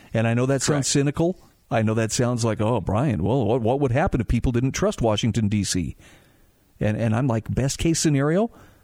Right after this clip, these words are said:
Speaker 1: maybe the states and cities and communities would withdraw their support and start solving problems on their own without turning to Washington, D C with their hat in their hand saying, 'Please,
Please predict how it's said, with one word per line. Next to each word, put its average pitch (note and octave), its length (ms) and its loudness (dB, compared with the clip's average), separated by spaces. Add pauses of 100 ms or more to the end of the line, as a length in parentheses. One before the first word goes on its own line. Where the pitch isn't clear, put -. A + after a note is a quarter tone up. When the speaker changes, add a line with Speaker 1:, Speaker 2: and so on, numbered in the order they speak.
(460)
Speaker 1:
maybe D#3+ 320 2
the D3+ 120 2
states - 720 0 (460)
and B2+ 160 2
cities F#3 480 0
and D3+ 240 -2
communities B2 680 0 (340)
would D3 340 4
withdraw D3+ 600 2
their C#3+ 200 0
support D3+ 560 2 (300)
and C#3 160 2
start C#3 340 0
solving E3 400 2
problems A#2+ 580 0 (920)
on B2+ 160 2
their C3+ 140 0
own B2+ 380 0 (320)
without A2+ 300 0
turning D3+ 280 0
to C3 80 0
Washington, A2+ 520 2
D A2+ 160 0
C A#2 240 0
with D#3 100 0
their G#2+ 140 0
hat A2 200 0
in C3+ 60 0
their A2+ 140 2
hand A2+ 260 0
saying, B2 240 0
'Please, D#3 460 0